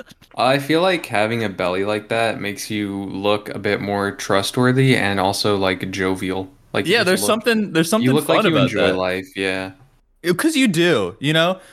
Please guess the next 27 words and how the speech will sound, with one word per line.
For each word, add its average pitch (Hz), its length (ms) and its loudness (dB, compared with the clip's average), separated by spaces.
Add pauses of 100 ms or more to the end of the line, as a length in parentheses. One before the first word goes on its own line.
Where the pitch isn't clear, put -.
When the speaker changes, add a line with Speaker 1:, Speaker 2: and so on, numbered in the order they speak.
(120)
Speaker 1:
I'm 233 140 0
tired 320 260 2
of 220 80 -2
saying, 170 300 2
I, 127 180 2
I'm 160 80 0
tired 202 240 2
of, 160 160 -2
of, 131 280 -2 (420)
of 131 340 -2
pretending 135 600 2
to 131 280 0
wanna 139 300 2
be 139 140 -2
skinny, 120 580 0 (100)
you 123 140 -4
know? 139 240 2 (920)
We 240 180 2
all 262 240 4
just 226 180 0
should 202 100 -2
just 185 160 0
eat 185 120 2
a 175 40 0
bunch 185 180 2
of 120 100 -2
shit. - 500 -2